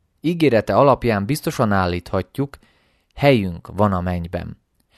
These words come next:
Amikor erre gondolunk, akkor felemeljük a fejünket, és a jövőnkre gondolunk. Nem a földre szegezzük a tekintetünket, nem lehajtott fejjel tesszük meg a következő lépést, hanem az ég felé nézünk.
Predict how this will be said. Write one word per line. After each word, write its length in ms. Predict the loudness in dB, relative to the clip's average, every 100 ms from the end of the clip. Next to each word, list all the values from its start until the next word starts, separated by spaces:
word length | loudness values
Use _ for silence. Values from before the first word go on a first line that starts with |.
| _ _ _ _
Amikor 300 | -2 2 6
erre 240 | 8 6
gondolunk, 760 | 4 2 2 2 0 -4 -10 -20 _ _ _ _
akkor 480 | -6 -2 2 2 0
felemeljük 580 | 0 2 2 2 0 -2
a 60 | -4
fejünket, 720 | -2 -2 -2 -4 -6 -8 _ _
és 140 | -4
a 40 | 0
jövőnkre 520 | 2 2 -2 -2 -4
gondolunk. 720 | -2 -4 -4 -6 -8 -12 -20 _ _ _ -4
Nem 200 | 2 4
a 60 |
földre 460 | 2 4 4 6 2
szegezzük 600 | 0 -2 0 0 -2 -2
a 60 | -2
tekintetünket, 1080 | -2 -4 -4 -4 -4 -4 -6 -2 -2 -2 -10 _ _
nem 220 | 0 2
lehajtott 580 | 2 2 0 0 -4 -6
fejjel 540 | -2 0 0 0 -4
tesszük 480 | -4 -4 -4 -6 -8
meg 280 | -4 -4 -4
a 80 | -6
következő 720 | -4 -2 -2 -4 -6 -4 -6
lépést, 640 | -6 -6 -6 -6 -6 -12 _ _ _ _
hanem 240 | -10 -6 -6
az 120 | -6
ég 200 | -6 -8
felé 300 | -6 -6 -6
nézünk. 600 | -8 -8 -8 -12 -14